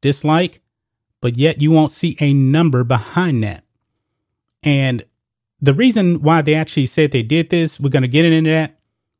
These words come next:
I don't agree whatsoever with their reasoning, okay? They said it has something to do with the smaller creators.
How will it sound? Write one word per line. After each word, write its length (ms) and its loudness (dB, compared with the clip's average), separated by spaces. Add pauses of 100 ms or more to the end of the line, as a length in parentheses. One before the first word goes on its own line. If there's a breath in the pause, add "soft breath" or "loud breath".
(180)
I 120 4
don't 200 4
agree 500 0 (300)
whatsoever 1000 -2 (280)
with 160 2
their 120 0
reasoning, 580 0
okay? 460 -2 (640)
They 80 0
said 220 0
it 60 0
has 220 0
something 320 0
to 60 0
do 160 0
with 140 -4
the 140 -2
smaller 540 0
creators. 680 -2